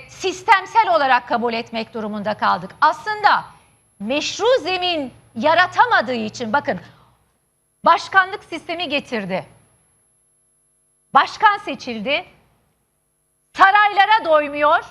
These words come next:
ama hala meşru tabanı yok. Çünkü halk benimsemedi başkanlık sistemini. Halk benimsemediği gibi Türkiye ekonomisi de bir yere gitmedi.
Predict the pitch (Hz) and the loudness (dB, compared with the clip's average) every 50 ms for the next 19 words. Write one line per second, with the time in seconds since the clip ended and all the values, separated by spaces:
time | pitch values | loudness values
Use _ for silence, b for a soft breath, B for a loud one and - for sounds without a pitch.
0 | - _ _ _ _ - 302 294 302 302 294 - 330 392 403 415 370 311 302 311 | -20 _ _ _ _ -2 0 2 2 0 2 4 4 4 4 4 4 4 2 2
1 | 320 277 262 285 302 - - - 320 311 - 330 269 220 269 254 254 262 240 277 | 2 0 -2 -6 -6 -6 -8 -8 -8 -4 0 0 0 0 0 -2 -2 0 4 4
2 | 320 349 294 - - - - _ _ _ _ _ _ _ _ _ - - 415 370 | 6 6 4 0 -6 -16 -20 _ _ _ _ _ _ _ _ _ -6 -4 -4 -4
3 | - 302 262 - - 285 330 349 - - - - 175 240 247 233 233 214 190 - | -2 -4 -4 0 2 4 4 4 2 0 -6 -12 -10 -8 -8 -8 -8 -10 -12 -8
4 | - 277 311 427 480 508 349 294 214 226 202 - - - 226 196 185 180 175 - | -4 0 0 2 0 0 0 0 0 0 0 -2 -4 -4 -4 -4 -4 -6 -12 -14
5 | - - 180 - - 190 175 170 165 160 151 139 - b b b b b b b | -16 -16 -18 -16 -12 -12 -12 -12 -12 -12 -14 -16 -18 b b b b b b b
6 | b b - - 349 415 - - - 320 311 302 311 302 294 - 415 466 453 440 | b b 2 4 4 4 4 0 -2 -6 -4 -4 -4 -6 -4 -2 -2 -2 0 -2
7 | 403 254 294 294 285 226 285 277 330 359 392 403 - - - _ _ _ - - | -2 -2 -2 -4 -2 -4 -4 -4 -4 -4 -6 -6 -10 -16 -20 _ _ _ -10 -6
8 | 349 415 466 - - 349 359 302 277 254 - 277 262 247 240 226 233 - - 415 | -6 -4 -6 -6 -6 -2 0 0 0 0 0 -4 -4 -2 -4 -6 -8 -8 -8 -6
9 | 453 359 220 214 196 190 185 180 175 165 180 170 - - 180 170 165 170 160 | -4 -4 -4 -4 -4 -4 -4 -4 -6 -8 -10 -14 -14 -12 -12 -10 -8 -8 -10